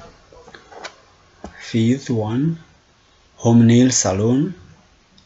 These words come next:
Sixth, specialty artificial nail salon. Seventh,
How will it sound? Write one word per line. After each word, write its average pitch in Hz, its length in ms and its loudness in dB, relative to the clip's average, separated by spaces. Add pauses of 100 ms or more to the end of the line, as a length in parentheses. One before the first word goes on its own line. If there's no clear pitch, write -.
(720)
Sixth, - 760 -8 (840)
specialty 131 760 -2
artificial 127 600 -4
nail 113 340 -2
salon. 120 640 -6 (1300)
Seventh, 120 720 -4